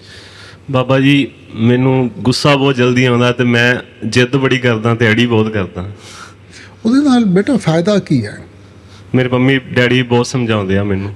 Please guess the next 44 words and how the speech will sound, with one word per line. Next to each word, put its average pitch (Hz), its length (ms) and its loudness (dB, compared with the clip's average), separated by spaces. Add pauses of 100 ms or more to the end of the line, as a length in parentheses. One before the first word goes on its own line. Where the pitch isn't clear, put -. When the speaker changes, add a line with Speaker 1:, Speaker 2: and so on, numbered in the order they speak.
Speaker 2:
ਨਹੀਂ, 220 100 4
ਹੁਣ 190 140 4
ਤੁਸੀਂ 190 240 0
ਦੇਖੋ, 185 220 0
ਤੁਸੀਂ 190 240 0
ਮੈਨੂੰ 185 200 2
ਸਵਾਲ 151 280 0
ਪੁੱਛ 160 240 -2
ਰਹੇ 165 160 2
ਹੋ, 165 80 0
ਮੈਂ 165 120 2
ਗੁੱਸੇ 127 300 0
ਨਾਲ 156 200 0
ਜਵਾਬ 135 320 0
ਦੇਵਾਂ, 147 200 0
ਤੁਹਾਨੂੰ 147 200 0
ਚੰਗਾ 175 240 0
ਲੱਗੂਗਾ 180 360 0
ਬੇਟਾ? 170 200 -4
Speaker 1:
ਹਾਂਜੀ, 104 240 -12
ਹਾਂਜੀ। - 240 -20 (1120)
Speaker 2:
ਹੁਣ 151 100 4
ਜਿਹੜਾ 185 180 2
ਵਰਤਾਵ 160 460 0
ਆਪਾਂ 170 220 0
ਦੂਜਿਆਂ 139 400 0
ਤੋਂ 190 120 0
ਚਾਹੁੰਦੇ 190 380 2
ਹਾਂ, 185 60 0
ਤਾਂ 175 100 -2
ਸਾਨੂੰ 139 300 0
ਵੀ 208 100 2
ਉਹੋ 202 180 2
ਜਿਹਾ 202 120 0
ਵਰਤਾਵ 175 360 0
ਕਰਨਾ 175 320 -2
ਚਾਹੀਦਾ 185 400 0
ਹੈ 160 40 -2
ਨਾ। 208 140 -4 (1160)
ਇਨਸਾਨ 151 400 2
ਦੇ 196 100 4
ਹੱਥ 139 220 0
ਵਿੱਚ 185 180 0
ਬਹੁਤ 165 340 -2